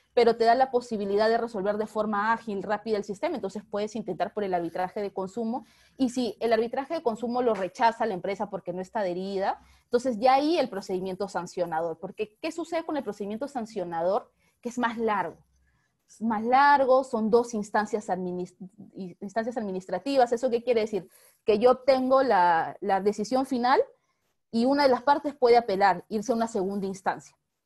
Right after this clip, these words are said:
Y recién ahí agotas el, bueno, lo que en derecho llamamos agotas la vía administrativa. Y si una de las partes no está de acuerdo, se puede ir al proceso judicial a través de una demanda contencioso administrativo. Entonces es de nunca acabar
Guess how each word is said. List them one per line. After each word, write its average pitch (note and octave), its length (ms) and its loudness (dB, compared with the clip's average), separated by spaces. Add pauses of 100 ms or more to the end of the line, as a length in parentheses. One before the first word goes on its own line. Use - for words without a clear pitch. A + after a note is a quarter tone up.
Y A3+ 100 2
recién C#4+ 280 0
ahí C#4+ 180 -2 (120)
agotas A3 580 0
el, D#3+ 260 -6
bueno, E3 320 -6
lo E3+ 200 -6
que E3+ 80 -10
en E3+ 80 -10
derecho G3 280 -6
llamamos F#3+ 400 -4
agotas G3+ 360 -2
la F3 140 -2
vía G3 140 0
administrativa. G3+ 840 -4 (260)
Y G#3+ 120 -4
si A#3+ 120 -6
una E4+ 180 2
de D#4+ 100 4
las A3+ 120 0
partes D4 300 -2
no D4 80 -2
está D#4 160 -4
de C4+ 80 2
acuerdo, B3+ 340 0
se F#3 140 -10
puede G#3 320 -4
ir A3+ 240 -2 (180)
al F3+ 160 -6
proceso G#3+ 400 -6
judicial B3+ 560 -2
a G3 80 -4
través F3 240 -2
de F#3+ 60 -8
una G3 160 -6
demanda F3 340 -4
contencioso F3+ 540 -8
administrativo. F3+ 720 -4
Entonces G#3+ 320 -4
es A3+ 100 4
de A#3 120 6
nunca B3 240 2
acabar G#3+ 400 2